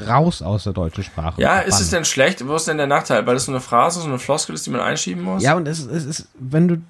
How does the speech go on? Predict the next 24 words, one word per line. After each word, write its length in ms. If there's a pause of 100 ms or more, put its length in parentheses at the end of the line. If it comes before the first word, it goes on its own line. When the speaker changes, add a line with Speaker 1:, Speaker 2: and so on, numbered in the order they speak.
(120)
Speaker 1:
das 160
versuchst 340
auseinanderzunehmen, 760
ist 100
es 120
so 160
widersinnig, 440
dass 200
du 80
das 180
Wort 220
dann 100
nicht 140
an 80
Lutz 280
richtest, 340
sondern 280
an 60
alle 140
anderen. 440
Und 320
die, 180
die 180
anderen, 500